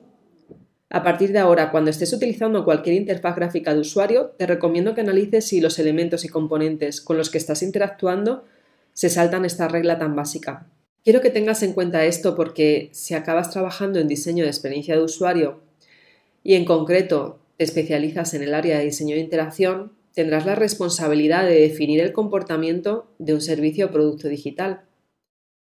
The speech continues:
Una de las tareas más comunes que tendrás que realizar será la de diseñar flujos de pantallas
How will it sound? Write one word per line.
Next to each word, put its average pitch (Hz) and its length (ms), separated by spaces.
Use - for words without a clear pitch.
Una 190 200
de 196 80
las 202 180
tareas 202 320
más 160 140
comunes 180 440
que 156 100
tendrás 151 280
que 190 100
realizar 180 480
será 151 280
la 165 100
de 175 80
diseñar 156 640
flujos 160 320
de 170 80
pantallas 180 760